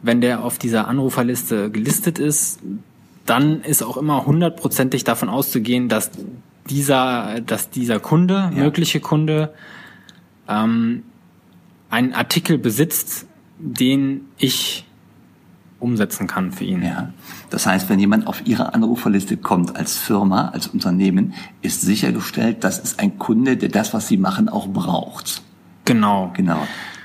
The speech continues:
Speaker 2: Das heißt nachher für das Mindset, es gibt keinen Grund, kein Geschäft zu machen mit diesem Kunden, richtig?
Speaker 1: Genau.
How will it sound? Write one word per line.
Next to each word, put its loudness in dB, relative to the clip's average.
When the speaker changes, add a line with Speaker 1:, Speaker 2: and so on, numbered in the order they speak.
Speaker 2:
Das -2
heißt 0
nachher 0
für 0
das -4
Mindset, 0
es -4
gibt 2
keinen 2
Grund, 2
kein 2
Geschäft 0
zu 0
machen -2
mit -8
diesem -4
Kunden, -6
richtig? -4
Speaker 1:
Genau. 2